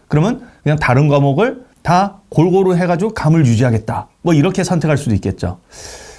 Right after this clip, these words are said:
이 둘 중에 이제 어디, 어느 길을 선택할 거냐는 좀 사람마다 다를 수 있는데, 어, 저라면 전자를 택할 것 같아요. 저라면.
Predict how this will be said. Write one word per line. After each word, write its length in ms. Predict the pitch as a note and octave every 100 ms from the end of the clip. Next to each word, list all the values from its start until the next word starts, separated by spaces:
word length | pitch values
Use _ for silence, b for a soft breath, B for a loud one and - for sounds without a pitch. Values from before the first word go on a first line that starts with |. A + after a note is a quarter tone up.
| B B
이 180 | F#3 F#3
둘 160 | E3
중에 180 | E3 G3
이제 140 | D#3+ D3+
어디, 540 | G#2+ C3 D#3 G3 G3
어느 200 | F#3 C3+ F3
길을 180 | G3
선택할 440 | F#3+ F#3 F#3 F3 E3+
거냐는 560 | D#3+ E3 F3 G#3+ A#2+
좀 640 | - D3+ C#3+ C3+ B2+ A#2+ A#2+ - - - - -
사람마다 460 | - D#3 D3 C#3+
다를 220 | C3 G#2
수 320 | G#2+ - B2 A#2
있는데, 640 | F#2 F#2+ F#2 A2 F#2+ E2+ - -
어, 320 | G2+ F#2 F#2 - _ -
저라면 800 | - C3 D#3 F3+ F3+ A3+ F#4 - _ _
전자를 500 | - A#2+ A#2+ C#3+ C3
택할 280 | - G#2+ F2+
것 100 | -
같아요. 180 | - -
저라면. 360 | - G#2 F#2